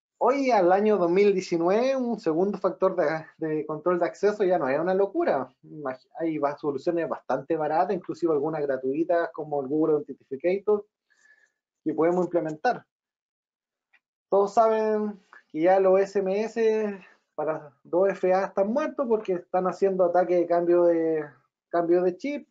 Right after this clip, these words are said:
y se han ocurrido unas locuras de ciberataque a través de eso.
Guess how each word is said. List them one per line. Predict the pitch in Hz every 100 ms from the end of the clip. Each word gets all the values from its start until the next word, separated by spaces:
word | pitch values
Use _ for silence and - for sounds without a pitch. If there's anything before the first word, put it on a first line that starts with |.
| _
y | 127
se | 123 160 151 _
han | - 170 180 175
ocurrido | 170 143 151 165 180 185 185 185 175 175 -
unas | 175 170
locuras | 156 151 147 214 220
de | 214
ciberataque | 214 233 214 214 220 214 214
a |
través | 214 220 214
de | -
eso. | -